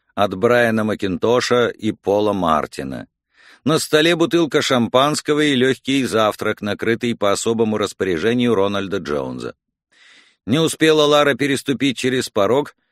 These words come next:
как дал о себе знать телефон. Звонили из Штатов, причём без хотя бы минутного перерыва.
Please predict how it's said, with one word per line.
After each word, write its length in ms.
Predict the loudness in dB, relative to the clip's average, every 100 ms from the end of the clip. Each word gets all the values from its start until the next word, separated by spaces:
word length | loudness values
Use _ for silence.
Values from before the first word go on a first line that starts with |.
| _
как 220 | -2 -2 2
дал 200 | 2 2
о 80 |
себе 260 | 0 0 0
знать 340 | 0 -2 -4
телефон. 680 | -4 -2 -2 -2 -4 -4 -8 _ _ _ -12
Звонили 540 | -4 0 0 0 0
из 120 | 0 -2
Штатов, 640 | -4 0 0 0 -8 -10 _ _ _
причём 600 | -2 -2 0 0 0 -2
без 260 | -6 -6 -4
хотя 380 | -2 -2 0 0
бы 120 | 0
минутного 800 | 0 0 0 -2 -4 -4 -2 -2
перерыва. 600 | 0 0 0 0 -4